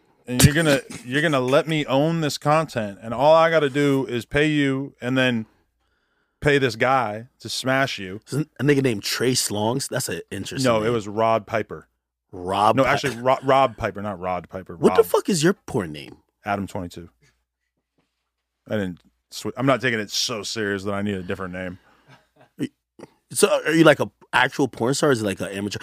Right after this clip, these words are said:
Speaker 2: Yo,
Speaker 1: I
Speaker 2: I
Speaker 1: would
Speaker 2: was
Speaker 1: say
Speaker 2: arguing
Speaker 1: no.
Speaker 2: about this. I was, I was on Instagram Live with some chick, and everyone was saying, "Yo, this chick is a real porn star."
Speaker 1: Hmm.
Speaker 2: And I was like, "No, this is just a chick who does OnlyFans, not 'cause
Speaker 1: Right,
Speaker 2: she
Speaker 1: yeah.
Speaker 2: fucks everybody." And then they were like, "Oh, here are professional scenes." So I, then I asked, I said,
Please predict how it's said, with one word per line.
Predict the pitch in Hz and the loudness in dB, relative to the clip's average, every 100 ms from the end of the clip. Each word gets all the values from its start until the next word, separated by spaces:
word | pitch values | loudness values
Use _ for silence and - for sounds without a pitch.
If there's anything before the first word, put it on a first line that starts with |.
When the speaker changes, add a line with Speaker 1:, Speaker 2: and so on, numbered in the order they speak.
| - - | -2 6
Speaker 2:
Yo, | |
Speaker 1:
I | 202 | 8
Speaker 2:
I | 220 | 8
Speaker 1:
would | 226 | 8
Speaker 2:
was | 220 | 8
Speaker 1:
say | |
Speaker 2:
arguing | 220 302 294 | 6 6 6
Speaker 1:
no. | |
Speaker 2:
about | 202 165 | 6 6
this. | 143 - - | 4 0 6
I | |
was, | 208 208 | 6 8
I | 214 | 6
was | 220 | 8
on | 220 196 | 6 4
Instagram | 208 277 208 202 175 | 2 2 4 6 8
Live | 165 | 6
with | 156 | 6
some | - 139 | 2 0
chick, | - 190 139 - _ - - - 165 | 4 4 4 0 _ -20 -20 0 4
and | 170 160 - | 6 6 4
everyone | 202 226 208 | 4 8 6
was | 185 | 6
saying, | 208 180 | 4 4
"Yo, | 175 196 | 6 6
this | 165 | 6
chick | - 170 | 4 2
is | 151 | 4
a | 135 | 4
real | 127 170 147 | 8 8 8
porn | - 165 202 | 4 4 4
star." | - 139 123 120 | 6 6 8 6
Speaker 1:
Hmm. | 117 107 95 - - | 2 -4 -6 -4 4
Speaker 2:
And | 185 | 6
I | |
was | 190 | 6
like, | 180 165 | 4 4
"No, | 214 165 | 4 6
this | 190 | 4
is | 269 | 4
just | 381 262 | 2 2
a | 160 | 0
chick | - - | 2 2
who | 160 | 4
does | 147 143 - | 6 4 6
OnlyFans, | 156 165 127 135 127 117 | 6 6 4 4 2 4
not | 160 | 2
'cause | 113 | 4
Speaker 1:
Right, | 92 | 0
Speaker 2:
she | 165 | 0
Speaker 1:
yeah. | 151 101 | 0 2
Speaker 2:
fucks | 175 - | 4 4
everybody." | 135 131 127 123 - - - | 4 6 4 4 -2 -14 0
And | 156 196 | 4 6
then | 196 | 8
they | |
were | 202 | 8
like, | 185 - | 6 8
"Oh, | 233 | 8
here | 165 180 | 10 8
are | 170 | 6
professional | 170 180 165 156 135 | 2 4 4 4 2
scenes." | - 240 156 - - 123 | 2 2 2 -2 -10 -2
So | - 170 | 4 4
I, | 131 | 4
then | 156 202 | 2 4
I | 196 | 6
asked, | 185 | 4
I | 156 | 2
said, | 147 131 | 2 2